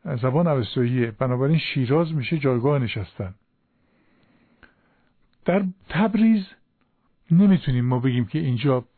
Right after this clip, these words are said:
تب اولیش به معنی گرم باشه، اه، منتها ریز دومیش که جایگاه هست مسلمه. اه، اون تب هم مثل همون ناقان، مثل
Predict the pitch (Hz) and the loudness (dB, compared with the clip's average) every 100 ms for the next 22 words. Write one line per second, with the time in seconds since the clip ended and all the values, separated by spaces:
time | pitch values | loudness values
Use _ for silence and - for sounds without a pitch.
0 | - - 156 147 131 117 123 127 143 117 | -20 -4 -2 0 -2 -2 -4 -4 -2 -2
1 | 117 110 117 113 104 104 104 - 107 - | 0 0 0 0 -2 -4 -6 -10 -14 -18
2 | _ _ _ _ _ _ _ _ _ _ | _ _ _ _ _ _ _ _ _ _
3 | _ 135 120 107 139 135 170 147 151 208 | _ -2 0 0 0 0 2 2 4 2
4 | 214 180 185 175 180 170 - 135 139 120 | 2 0 0 2 0 0 -4 -2 0 0
5 | 117 120 117 190 - - 127 120 110 113 | -2 -4 -4 -6 -6 -12 -10 -8 -6 -4
6 | 101 101 _ - - - - - _ 139 | -6 -10 _ -20 -20 -20 -20 -20 _ -2
7 | 120 113 123 214 - 208 196 170 160 156 | -2 -2 -6 -8 0 2 2 0 0 0
8 | 151 151 131 143 131 120 113 123 175 160 | -2 -2 -2 -2 -2 -2 -2 -2 -2 -4
9 | 139 - | -8 -10